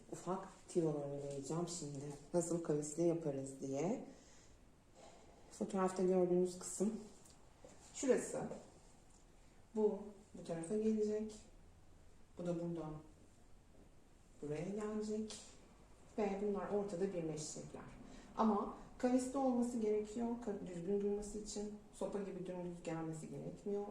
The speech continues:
O yüzden oraya hafif bir kavis vereceğiz her iki tarafa da.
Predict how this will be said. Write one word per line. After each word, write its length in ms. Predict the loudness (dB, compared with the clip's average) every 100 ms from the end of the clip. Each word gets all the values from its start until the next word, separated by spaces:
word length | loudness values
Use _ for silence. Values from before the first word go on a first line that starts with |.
| -2
O 60 |
yüzden 340 | -2 -2 -6 -6 -10 -18 -10
oraya 320 | 0 2 2 -2
hafif 380 | -4 -8 -4
bir 260 | -2 -2 -2
kavis 340 | -2 -2 -4 -8
vereceğiz 360 | -6 -6 -8 -6
her 120 | -4
iki 220 | -4 -8
tarafa 340 | -8 -8 -8 -10
da. 320 | -10 -8